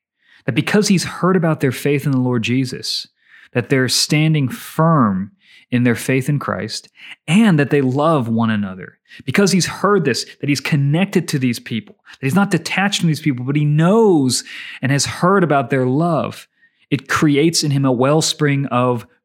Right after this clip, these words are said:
gratitude that he expresses in, in, in prayer. He never ceases but gives thanks when he remembers them in their prayers.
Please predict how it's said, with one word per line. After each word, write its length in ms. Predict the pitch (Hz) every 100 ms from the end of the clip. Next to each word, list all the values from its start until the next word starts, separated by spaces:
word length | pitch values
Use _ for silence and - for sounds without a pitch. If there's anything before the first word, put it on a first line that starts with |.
| _
gratitude 800 | 104 104 139 143 - 117 95 - -
that 100 | 143
he 60 | 143
expresses 840 | 135 - - - 151 165 165 147
in, 140 | 151 143 - -
in, 140 | 143
in 160 | 147 147
prayer. 440 | - 233 175 - _ -
He 100 | 160
never 220 | 165 185
ceases 520 | 170 - 220 233 - 143
but 200 | 143 127
gives 280 | 156 -
thanks 560 | - - 190 190 - - - -
when 120 | - 147
he 80 |
remembers 640 | 151 135 143 180 170 151 - - - - -
them 140 | 147
in 60 | 151
their 100 | 143
prayers. 360 | 185 180 151